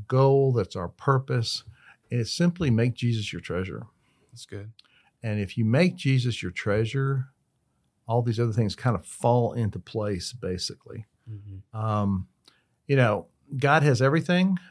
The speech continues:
Speaker 1: but he, what he wants is our heart. And he wants us to make Jesus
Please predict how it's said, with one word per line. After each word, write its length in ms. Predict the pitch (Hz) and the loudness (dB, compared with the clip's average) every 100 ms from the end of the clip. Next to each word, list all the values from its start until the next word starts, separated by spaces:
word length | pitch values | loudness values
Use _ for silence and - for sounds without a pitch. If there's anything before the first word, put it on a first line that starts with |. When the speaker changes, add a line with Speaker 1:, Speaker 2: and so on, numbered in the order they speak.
| _ _ _ | _ _ _
Speaker 1:
but 140 | 117 | -2
he, 80 | 113 | 0
what 180 | 117 113 | 2 2
he 140 | 127 | 2
wants 680 | 131 120 123 123 - - - - _ _ | 2 2 0 -2 -6 -14 -14 -20 _ _
is 120 | 107 | -8
our 100 | 104 | -8
heart. 500 | - - 107 147 - _ _ _ _ _ _ _ | -8 -2 0 0 -4 _ _ _ _ _ _ _
And 120 | 104 | -6
he 80 | 107 | -4
wants 280 | 95 104 95 | -4 -4 -6
us 280 | - 120 104 | -2 -2 -2
to 140 | - 110 | -4 -4
make 220 | 90 113 | -4 -6
Jesus 440 | - 101 107 98 | -6 -4 -4 -6